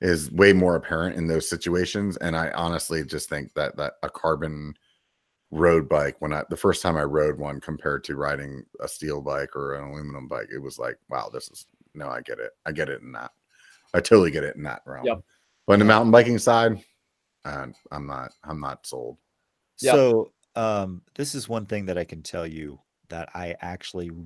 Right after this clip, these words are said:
Speaker 3: really like, going from my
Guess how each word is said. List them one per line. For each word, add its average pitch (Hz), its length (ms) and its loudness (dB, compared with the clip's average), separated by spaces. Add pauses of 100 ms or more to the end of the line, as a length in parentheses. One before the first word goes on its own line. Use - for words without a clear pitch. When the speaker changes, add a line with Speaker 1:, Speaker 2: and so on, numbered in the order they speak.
(180)
Speaker 3:
really 107 600 -6 (580)
like, 120 600 -6 (100)
going 110 400 -4
from 101 540 -4 (100)
my 98 500 -4